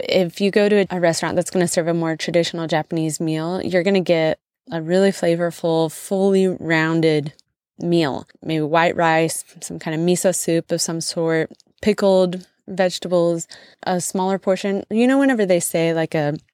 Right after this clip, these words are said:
a serving of meat is, is, you know, like, the size of the palm of your hand, and all Americans <laughs> are like, "What? That's crazy." Um, here you get, like, an actual serving of meat.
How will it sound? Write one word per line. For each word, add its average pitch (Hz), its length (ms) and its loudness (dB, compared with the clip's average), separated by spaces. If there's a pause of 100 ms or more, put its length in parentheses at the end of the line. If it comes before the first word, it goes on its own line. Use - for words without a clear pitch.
(180)
a 180 80 0
serving 170 460 2
of 156 160 -6
meat 165 380 0
is, 160 420 -8
is, 165 320 -8
you 160 140 -4
know, 156 280 -4
like, 160 160 -10
the 160 80 -4
size 160 300 0
of 165 80 0
the 160 80 0
palm 156 280 -8
of 151 120 -6
your 151 80 -4
hand, 151 480 -6 (580)
and 165 140 2
all 165 140 4
Americans 156 720 -2 (300)
<laughs> - 280 -4
are 185 120 4
like, 156 320 -2 (140)
"What? 320 260 0
That's 311 180 0
crazy." 247 600 0 (380)
Um, 175 160 -2
here 233 200 0
you 214 200 4
get, 165 220 2
like, 156 200 -4
an 151 120 -4
actual 156 280 -4
serving 156 420 -6
of 143 160 -14
meat. 147 380 -10